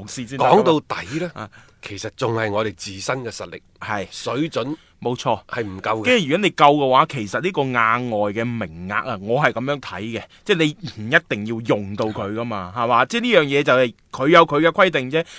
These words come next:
Speaker 1: 但係我哋有咁樣嘅人選係唔需要請嘅。
Speaker 2: 但係足協嘅政策呢，大家心入邊一定要打好個底，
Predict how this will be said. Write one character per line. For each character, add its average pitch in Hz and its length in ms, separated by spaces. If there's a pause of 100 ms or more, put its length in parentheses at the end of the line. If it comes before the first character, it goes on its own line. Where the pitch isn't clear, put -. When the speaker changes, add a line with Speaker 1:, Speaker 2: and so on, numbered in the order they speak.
Speaker 1:
但 139 140
係 135 40
我 139 120
哋 156 60
有 139 140
咁 151 240
樣 185 160
嘅 156 80
人 92 160
選 135 140
係 135 140
唔 98 100
需 156 160
要 139 60
請 104 360
嘅。 110 60
Speaker 2:
但 175 120
係 180 120
足 240 120
協 165 180
嘅 147 140
政 139 200
策 135 180
呢， 147 200 (760)
大 123 160
家 165 160
心 160 240
入 131 60
邊 110 180
一 131 40
定 92 180
要 92 180 (300)
打 92 140
好 123 120
個 104 80
底， 87 260